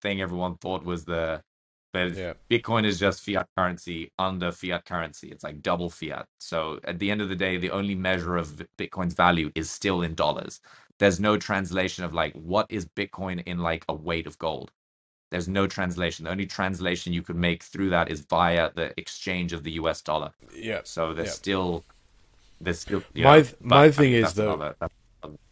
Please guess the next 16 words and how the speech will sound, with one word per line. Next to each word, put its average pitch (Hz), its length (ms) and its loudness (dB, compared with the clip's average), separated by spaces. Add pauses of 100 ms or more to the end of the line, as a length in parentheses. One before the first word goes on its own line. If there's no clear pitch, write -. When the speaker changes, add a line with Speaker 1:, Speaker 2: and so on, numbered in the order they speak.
(400)
Speaker 3:
my 139 240 10
thing 147 200 6
on 135 140 2
the 120 180 -2
subject 107 320 2
of 90 180 -4
wealth 98 560 0 (640)
is 87 220 -8
that 98 180 -6 (1900)
very 120 400 4
outwardly, 117 640 6
debt 113 340 0
is 101 160 -4
a 101 40 -6
control 110 380 0
mechanism. 113 640 -4